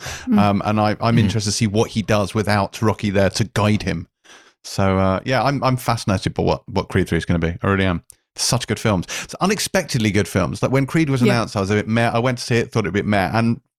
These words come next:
Speaker 2: fuck me, but they are really good.
Speaker 3: Yeah.
Speaker 1: Yeah, really, really, yeah. Really,
Speaker 3: Yeah.
Speaker 1: really good.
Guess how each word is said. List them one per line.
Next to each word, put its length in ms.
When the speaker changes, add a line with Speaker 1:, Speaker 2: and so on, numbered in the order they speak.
Speaker 2:
fuck 180
me, 200
but 160
they 100
are 160
really 300
good. 260
Speaker 3:
Yeah. 200
Speaker 1:
Yeah, 220
really, 240
really, 220
yeah. 200
Really, 140
Speaker 3:
Yeah. 60
Speaker 1:
really 140
good. 200